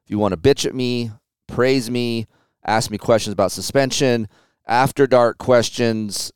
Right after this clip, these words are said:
uh, health insurance, I mean, I get all kinds of stuff sent to my emails. Most of them, ninety-six, I'm gonna go down to ninety-six now. It was ninety-eight. Ninety-six percent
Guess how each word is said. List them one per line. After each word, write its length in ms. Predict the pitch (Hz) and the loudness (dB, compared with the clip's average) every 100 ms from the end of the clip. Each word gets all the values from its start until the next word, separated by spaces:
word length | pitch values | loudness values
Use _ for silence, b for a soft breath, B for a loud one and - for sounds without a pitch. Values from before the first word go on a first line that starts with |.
| - | -12
uh, 180 | 82 - _ _ _ _ | -8 -8 _ _ _ _
health 340 | - 143 - 175 | 0 2 4 2
insurance, 560 | 156 - 151 147 135 - 113 | 0 0 2 2 -2 -8 -6
I 60 | |
mean, 160 | 113 - _ _ - | -6 -6 _ _ -2
I 140 | 151 | 2
get 140 | 151 | 4
all 160 | 123 123 | 4 4
kinds 300 | - 107 101 | 2 -4 -2
of 60 | - | -2
stuff 240 | 101 92 - | 0 -2 -4
sent 280 | - 107 - | -4 -4 -4
to 80 | |
my 120 | 95 82 | -6 -4
emails. 480 | 98 92 85 87 - _ _ _ _ | -6 -4 -4 -4 -12 _ _ _ _
Most 480 | 101 120 156 196 - | -10 2 4 4 2
of 100 | 113 | 0
them, 280 | 101 110 107 | 0 -2 -2
ninety-six, 840 | 123 151 151 147 - - 110 - | -2 -2 -4 -6 -6 -2 -2 -2
I'm 100 | 107 | -4
gonna 120 | 113 | -4
go 140 | 107 113 | 0 2
down 180 | 107 104 | 2 0
to 60 | |
ninety-six 480 | 95 98 110 95 - | -2 -4 -4 -6 -6
now. 140 | 80 | -8
It 60 | 87 | -2
was 220 | 98 120 | 0 0
ninety-eight. 640 | 127 117 113 90 78 - _ _ _ _ | 0 -2 -4 -6 -6 -10 _ _ _ _
Ninety-six 960 | 98 110 143 165 196 160 - 156 156 - | -6 0 0 0 -2 -2 0 2 2 -2
percent 760 | - 139 - 147 120 82 - | 0 0 2 0 0 -2 -10